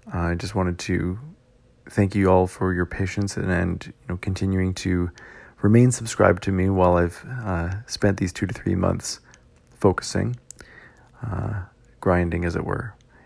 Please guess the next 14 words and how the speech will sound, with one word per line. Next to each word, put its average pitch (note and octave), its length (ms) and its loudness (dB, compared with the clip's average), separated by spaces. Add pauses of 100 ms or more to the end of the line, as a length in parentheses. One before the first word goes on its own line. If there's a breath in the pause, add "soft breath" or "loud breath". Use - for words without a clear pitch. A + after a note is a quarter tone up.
(220 soft breath)
And F2+ 540 2 (440)
I F#2+ 120 4
will F2+ 120 2
be F2+ 140 0
back G#2 320 2 (220)
more G2+ 180 2
regularly F#2 500 2
now F2+ 420 0 (380 loud breath)
on F#2+ 100 -2
a F2 40 0
variety G2 340 6
of F#2 60 2
different F2+ 280 -4
topics. - 560 -2